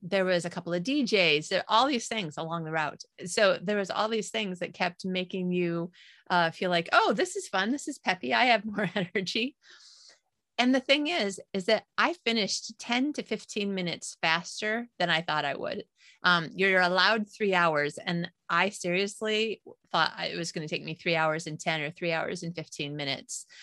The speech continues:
which they give you a little bit of extra time, but I didn't know if they would give me that much time to finish. I ended up finishing,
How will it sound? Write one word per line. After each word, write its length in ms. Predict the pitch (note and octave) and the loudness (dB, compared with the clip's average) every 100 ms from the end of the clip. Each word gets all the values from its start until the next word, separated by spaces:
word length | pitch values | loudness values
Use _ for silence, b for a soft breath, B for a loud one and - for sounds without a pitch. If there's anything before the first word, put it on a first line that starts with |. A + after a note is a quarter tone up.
| B B | B B
which 460 | A3 A3+ - - - - | 2 2 0 -4 -10 -6
they 220 | F#3+ G#3+ | -2 0
give 220 | B3+ B3 | -2 -2
you 240 | A#3 G3+ - _ | -4 -4 -6 _
a 100 | G3+ | -2
little 280 | F#3 F#3+ F#3+ | 0 2 2
bit 220 | D#3+ D3+ | 2 0
of 160 | D3+ F#3+ | 0 0
extra 340 | F3+ - - | -2 -2 -8
time, 340 | F3 F3 D3 D#3 | -2 0 0 0
but 160 | C#3+ - | -2 0
I 140 | F3 | 0
didn't 340 | F3+ E3+ F3+ E3+ | 0 -2 -4 -4
know 480 | F3 F3+ E3+ D#3+ - _ | 0 0 0 -2 -6 _
if 140 | F3 - | -10 -4
they 100 | D#3 | -4
would 160 | D3+ | -4
give 120 | E3+ D3 | -6 -6
me 140 | D3 | -4
that 300 | D3+ F#3 - | 2 2 2
much 240 | F3+ - | -2 -2
time 240 | - A2+ - | -2 -2 -2
to 80 | - | -6
finish. 420 | - - G3 - B B B B | -6 -4 -6 -8 B B B B
I 180 | - C#4 | 0 2
ended 360 | - A3+ B3 B3 | 2 2 2 2
up 180 | A3 - | 0 0
finishing, 480 | F#3+ G#3+ - C4 | -4 -4 -4 -4